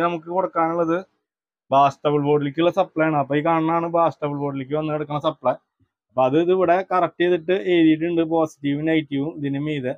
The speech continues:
അപ്പൊ ആ പോസിറ്റീവ് നെഗറ്റീവ് നോക്കിയിട്ട് കൊടുക്കുക നമ്മള്. അത്ര മാത്രമാണ് നമുക്ക് ചെയ്യാനുള്ളതിന് മീതെ.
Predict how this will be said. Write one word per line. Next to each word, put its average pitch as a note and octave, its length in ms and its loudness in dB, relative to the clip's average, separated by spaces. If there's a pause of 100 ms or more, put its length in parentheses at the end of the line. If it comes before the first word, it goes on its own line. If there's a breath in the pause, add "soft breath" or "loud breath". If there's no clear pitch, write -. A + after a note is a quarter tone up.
(720)
അപ്പൊ B2 140 -2
ആ C3+ 100 2
പോസിറ്റീവ് D#3 500 2
നെഗറ്റീവ് E3 380 0
നോക്കിയിട്ട് D#3+ 340 -4
കൊടുക്കുക D#3 340 -4
നമ്മള്. C#3+ 220 -10 (160)
അത്ര B2+ 160 -10 (100)
മാത്രമാണ് D3+ 380 -4
നമുക്ക് D#3 260 -4
ചെയ്യാനുള്ളതിന് C#3+ 640 -6
മീതെ. G#2 200 -14